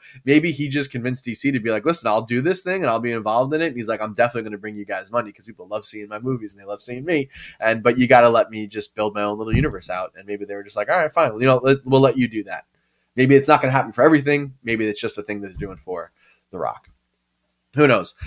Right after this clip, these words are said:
Um, so, you know, and w-, listen, I guess that's also gonna depend too. We'll see how this movie hits. Um, like I said, that first trailer was fun. It had the things I expect. He looked like a badass. He was The Rock. But I, I'm really hoping we see something with a little more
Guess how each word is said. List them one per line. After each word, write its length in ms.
Um, 340
so, 320
you 120
know, 100
and 220
w-, 120
listen, 400
I 140
guess 180
that's 160
also 200
gonna 120
depend 240
too. 140
We'll 160
see 300
how 180
this 220
movie 200
hits. 380
Um, 160
like 100
I 60
said, 240
that 180
first 220
trailer 460
was 140
fun. 520
It 160
had 320
the 80
things 320
I 100
expect. 560
He 120
looked 180
like 80
a 40
badass. 720
He 100
was 140
The 100
Rock. 420
But 320
I, 260
I'm 460
really 260
hoping 360
we 120
see 300
something 500
with 140
a 40
little 240
more 340